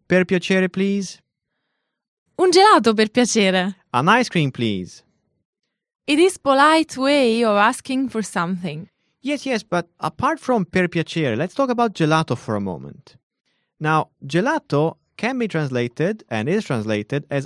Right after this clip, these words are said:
Speaker 1: ice cream. But we've noticed, going around the world, that gelato is also used as gelato in English. What does that mean?
Speaker 2: Really?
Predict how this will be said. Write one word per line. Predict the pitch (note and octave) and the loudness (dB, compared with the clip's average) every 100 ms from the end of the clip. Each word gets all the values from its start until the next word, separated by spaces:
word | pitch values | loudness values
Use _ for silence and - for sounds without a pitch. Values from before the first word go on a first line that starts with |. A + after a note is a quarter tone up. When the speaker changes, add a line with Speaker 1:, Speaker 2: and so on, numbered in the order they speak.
| - | -4
Speaker 1:
ice | G3 B3 | -6 -6
cream. | - A2+ D2 C#2+ - _ _ _ _ _ - | -8 -10 -8 -12 -20 _ _ _ _ _ -4
But | E3+ E3 - | -2 -2 -4
we've | D#3+ D3+ | -4 -2
noticed, | G#3 D4+ C4+ G#3 - _ _ _ - | -4 -4 -4 -6 -8 _ _ _ -4
going | A#2 A#2+ | -4 -2
around | A#2 A#2+ A2 | -2 -2 -2
the | |
world, | A2 C#3 B2 A#2+ A2 | -2 0 0 -2 -4
that | - B2+ - _ | -6 -8 -10 _
gelato | - D3+ A3+ - D3 | -6 -4 -4 -2 -2
is | C#3 | 0
also | D3+ - | -2 -2
used | C#3+ D#3+ D#3 C#3 - _ _ _ - | -2 2 2 0 -6 _ _ _ -6
as | E3+ D#3 C3+ | -2 -2 -4
gelato | C3 D3+ A3+ D#4+ A#3 | -2 0 0 0 -2
in | B2+ | -2
English. | D#3 A3 G#2+ D2 - - _ _ _ _ _ | -2 -4 -6 -10 -16 -20 _ _ _ _ _
What | A#3 A#3+ | -6 -2
does | B3 | -2
that | A3 A3+ B3 | -2 -4 -4
mean? | B3 B2+ D#3 - | -6 -6 -8 -2
Speaker 2:
Really? | G#3+ A3 D#4 E4 F#3+ F#3 A3+ E4+ F4+ | 2 4 6 4 2 -2 -2 -4 -8